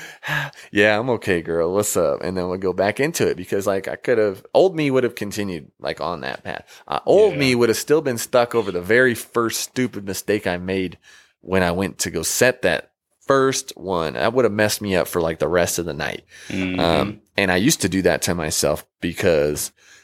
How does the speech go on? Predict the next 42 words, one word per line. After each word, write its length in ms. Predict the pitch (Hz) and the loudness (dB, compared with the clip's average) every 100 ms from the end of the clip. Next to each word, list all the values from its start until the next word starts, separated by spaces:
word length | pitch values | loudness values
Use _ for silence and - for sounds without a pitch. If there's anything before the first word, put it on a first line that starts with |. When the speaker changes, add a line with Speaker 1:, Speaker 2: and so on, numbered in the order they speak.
| _ _ _ | _ _ _
Speaker 1:
that 180 | 101 92 | 0 2
was, 100 | 87 | 2
like, 160 | 90 82 | 0 0
a 60 | |
driving 360 | 85 92 87 85 | 2 2 2 0
factor, 600 | - 107 120 - - 76 _ | 0 0 0 -4 -8 -12 _
you 140 | 80 | -6
know, 140 | 76 69 | -4 -4
for 180 | - 69 | -2 -2
me. 260 | 87 110 - | -2 -2 -2
It 80 | 80 | -2
was 160 | 78 | 0
Speaker 2:
Yeah. 140 | 76 69 | 2 0
Speaker 1:
like, 100 | 98 | 2
that's 160 | 92 113 | 0 2
how 120 | 90 | 0
I 80 | 87 | 0
got 200 | 82 - | -2 -4
performance 540 | 90 - 123 95 82 | -6 -2 0 0 0
out 120 | 82 | -2
of 80 | 80 | -2
myself, 460 | 71 - 71 80 - | -4 -2 0 -2 -4
and 80 | 71 | -4
it 80 | |
works, 440 | 82 101 - - - _ | 0 0 -2 -4 -8 _
worked 240 | - 107 - | -4 -4 0
for 140 | 151 | 2
a 40 | 160 | 4
while, 420 | 175 175 131 123 | 4 4 4 2
but 160 | 92 90 | 0 0
then 140 | 98 | 0
it 80 | 87 | -2
became, 500 | 82 - 92 90 69 - - - - | -4 -4 -4 -4 -8 -16 -20 -20 0
uh, 360 | 92 90 82 - - - | 4 4 4 -2 -8 -2
uh, 240 | 71 50 | -2 -2
my, 360 | 92 87 82 - | -2 -2 -2 -4
my 180 | 85 85 | -4 -6
demise, 680 | 80 76 90 85 58 80 101 - | -4 -4 0 0 0 -4 -8 -12
no 180 | 87 80 | -8 -8
doubt. 460 | 73 - 73 58 - | -4 -2 -2 -4 -6
And 180 | 87 87 | -8 -2
so, 360 | 95 85 76 | 0 0 -2